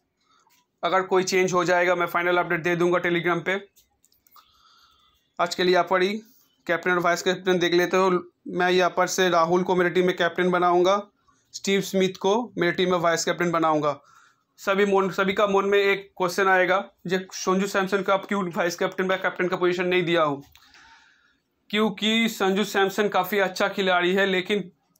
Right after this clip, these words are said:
रो-, डेली उनका जो बैटिंग का स्टैट है, मेरा मानना है डेली वो बंदा उतना अच्छा फॉर्म नहीं दिखा पाएगा। एक दिन हो जाएगा, दो दिन हो जाएगा, तीसरे दिन, लेकिन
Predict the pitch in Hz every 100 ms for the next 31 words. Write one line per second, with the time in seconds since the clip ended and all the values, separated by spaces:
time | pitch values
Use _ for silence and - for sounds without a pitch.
0 | _ _ 165 175 180 - _ _ _ -
1 | 156 147 185 202 214 202 190 _ _ _
2 | _ 175 196 196 196 202 196 160 170 165
3 | 202 202 196 - 190 190 185 196 190 -
4 | _ _ _ _ _ - 180 208 208 190
5 | 185 185 180 180 202 _ _ _ _ -
6 | 165 190 185 196 220 - - _ _ -
7 | _ _ _ _ _ _ 202 180 175 180
8 | 180 170 208 320 _ _ _ _ _ _
9 | - - - 185 202 214 - 180 175 -
10 | 185 - 185 180 180 170 175 156 151 135
11 | 131 135 _ _ _ _ _ _ _ 180
12 | 185 175 202 190 190 196 196 196 180 180
13 | 196 190 190 180 190 185 202 - 185 180
14 | 190 180 170 175 175 202 208